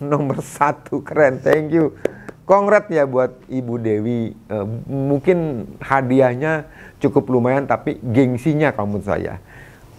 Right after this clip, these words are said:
Latihannya, perjuangannya untuk mencapai nomor satu nggak gampang ternyata. Itulah bukti kalau kita fokus, serius,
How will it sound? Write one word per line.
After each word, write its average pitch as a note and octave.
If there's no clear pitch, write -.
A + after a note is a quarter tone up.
Latihannya, C3
perjuangannya C3
untuk A2+
mencapai G#2+
nomor A2
satu A2
nggak F2+
gampang F#2+
ternyata. -
Itulah G#2+
bukti G2+
kalau F#2+
kita G2
fokus, G3
serius, C#3